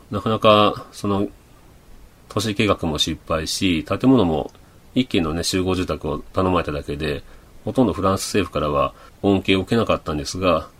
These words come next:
亡くなって初めて彼はそのフランスに認められて、えー、国葬としてね、葬儀が営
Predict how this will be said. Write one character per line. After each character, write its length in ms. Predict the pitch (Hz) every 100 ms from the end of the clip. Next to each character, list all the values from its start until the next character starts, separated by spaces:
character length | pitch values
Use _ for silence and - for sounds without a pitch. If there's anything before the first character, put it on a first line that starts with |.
| -
亡 120 | 101
く 100 | 98
な 60 | 117
っ 40 |
て 120 | -
初 200 | 113 113
め 140 | 135 104
て 300 | - 71 - -
彼 200 | 92 76
は 260 | 69 65 -
そ 80 | -
の 140 | 73 71
フ 120 | -
ラ 140 | 87
ン 60 | 82
ス 120 | 82
に 140 | 78
認 180 | 78 78
め 120 | 87
ら 100 | 82
れ 100 | 80
て、 420 | 80 - 95 67 - - - -
え 180 | 85 76
ー、 0 |
国 300 | - 92 -
葬 160 | - 101
と 160 | 101
し 60 | 92
て 120 | 98
ね、 200 | 101 104 - -
葬 260 | - 98
儀 140 | 76 69
が 180 | 64 -
営 80 | -